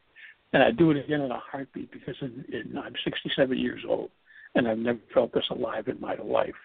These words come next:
So I'm doing what I'm supposed to be doing, and, and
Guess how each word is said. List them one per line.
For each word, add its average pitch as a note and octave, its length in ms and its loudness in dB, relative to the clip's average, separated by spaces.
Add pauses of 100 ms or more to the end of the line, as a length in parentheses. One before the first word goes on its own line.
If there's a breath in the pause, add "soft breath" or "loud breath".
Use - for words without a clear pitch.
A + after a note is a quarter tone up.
(800)
So - 160 0
I'm C#3 160 4
doing D#3+ 220 8
what C#3+ 120 2
I'm C3 200 -2
supposed B2 320 -6
to - 80 -10
be A#2+ 140 -6
doing, A#2+ 360 -6
and, A#2 260 -12
and G#2+ 580 -12